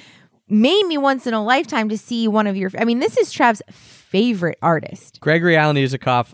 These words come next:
Speaker 2: look, if you like singer-songwriters, he is absolutely fantastic. He's the best.
Speaker 1: So anyway, fortunately, we just decided to go.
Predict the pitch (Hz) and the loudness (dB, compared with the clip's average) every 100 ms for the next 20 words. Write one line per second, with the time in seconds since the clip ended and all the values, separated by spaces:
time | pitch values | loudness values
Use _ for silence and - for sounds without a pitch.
0 | - 131 139 123 123 123 - 127 120 - | -8 -8 -6 -4 -2 -2 -2 -6 -6 -6
1 | 110 107 104 101 - _ _ - 110 110 | -6 -4 -4 -6 -10 _ _ -10 -4 -4
2 | 110 104 - 104 - 98 92 87 - - | -4 -6 -8 -12 -8 -10 -10 -14 -18 -16
3 | - 113 - 107 - - - _ - - | -10 -10 -8 -10 -12 -16 -20 _ 0 4
4 | 339 311 285 262 220 - _ _ 269 320 | 6 6 6 6 4 -2 _ _ 0 2
5 | 320 285 220 180 170 - 202 - 330 494 | 2 4 4 2 0 -6 -16 -4 2 4
6 | 480 - 233 202 180 170 160 165 - 190 | 2 -4 -6 -4 -4 -6 -6 -10 -10 -6
7 | 202 202 - 180 165 160 156 156 175 104 | -4 -4 -6 -6 -6 -6 -10 -4 -4 -4
8 | 98 | -8